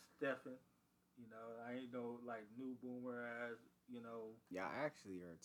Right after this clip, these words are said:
Speaker 2: tied with the Minnesota Timberwolves.
Speaker 1: Which is some bullshit, but, you know.
Speaker 2: That's interesting.
Speaker 1: That, that's not gonna last.
Speaker 2: Hmm.
Speaker 1: Yeah, that, that's not gonna last.
Speaker 2: Definitely on the next podcast, we, you know, we ain't gonna be able to keep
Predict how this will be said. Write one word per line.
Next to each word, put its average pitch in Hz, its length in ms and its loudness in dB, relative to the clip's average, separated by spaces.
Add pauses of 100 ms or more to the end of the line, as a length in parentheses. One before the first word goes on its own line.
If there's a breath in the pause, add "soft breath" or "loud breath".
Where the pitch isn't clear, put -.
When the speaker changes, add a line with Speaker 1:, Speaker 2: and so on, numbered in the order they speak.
(100)
Speaker 2:
tied 104 480 2 (160)
with 90 160 -6
the 80 80 -8
Minnesota 113 640 -4 (160)
Timberwolves. 101 640 -8 (560 loud breath)
Speaker 1:
Which - 160 -20
is - 80 -20
some 104 240 -20
bullshit, 107 480 -10
but, 104 160 -14 (240)
you 107 80 -12
know. 95 160 -18 (160)
Speaker 2:
That's 107 240 -10
interesting. 87 560 -14 (480)
Speaker 1:
That, 139 160 4
that's 147 240 8
not 104 80 0
gonna 98 240 -12
last. - 240 -20 (1300)
Speaker 2:
Hmm. 101 180 0 (540)
Speaker 1:
Yeah, - 160 -20 (160)
that, - 160 -20
that's - 160 -18
not - 80 -20
gonna - 320 -20
last. - 160 -20 (1040)
Speaker 2:
Definitely 120 400 6
on 101 160 4
the 101 80 0
next 113 240 4
podcast, 92 720 -2
we, 92 160 -8
you 95 160 -8
know, 82 160 -6 (320)
we 98 80 0
ain't 107 160 0
gonna 101 80 -2
be 101 160 0
able 90 80 -2
to 92 80 -8
keep 107 160 -2